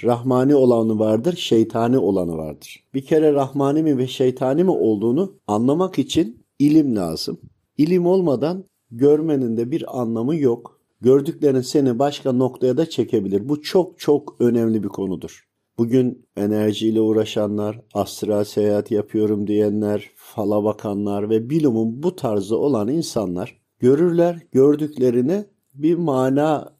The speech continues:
vermeye çalışırlar veya bir takım ritüellerden, benzeri konulardan destek alırlar. Fakat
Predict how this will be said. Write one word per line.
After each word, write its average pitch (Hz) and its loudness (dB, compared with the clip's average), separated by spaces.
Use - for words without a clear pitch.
vermeye 95 -2
çalışırlar 92 -6
veya 120 2
bir 147 -8
takım 117 -4
ritüellerden, 110 0
benzeri 113 0
konulardan 110 -2
destek 110 -2
alırlar. 76 -8
Fakat - -4